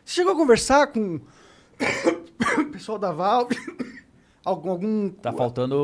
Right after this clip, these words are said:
Speaker 2: o hidromel aí pra
Speaker 1: Faltou
Speaker 2: você, hein?
Speaker 1: <laughs> algum organizador pica, né? Os caras chegaram a falar, tipo,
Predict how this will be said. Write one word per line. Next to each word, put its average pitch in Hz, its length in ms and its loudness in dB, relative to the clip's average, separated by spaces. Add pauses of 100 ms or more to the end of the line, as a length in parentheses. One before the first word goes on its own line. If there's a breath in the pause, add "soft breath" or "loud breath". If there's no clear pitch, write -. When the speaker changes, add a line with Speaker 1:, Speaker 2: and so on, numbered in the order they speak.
Speaker 2:
o 139 60 2
hidromel 135 340 0
aí 123 80 0
pra 127 180 -4
Speaker 1:
Faltou 190 120 -2
Speaker 2:
você, 117 80 2
hein? 254 720 8
Speaker 1:
<laughs> - 20 -
algum 202 600 4
organizador 208 580 6
pica, 226 640 6
né? 180 160 0
Os 185 100 -2
caras 247 180 4
chegaram 247 200 4
a 262 40 -2
falar, 233 340 6
tipo, - 340 -8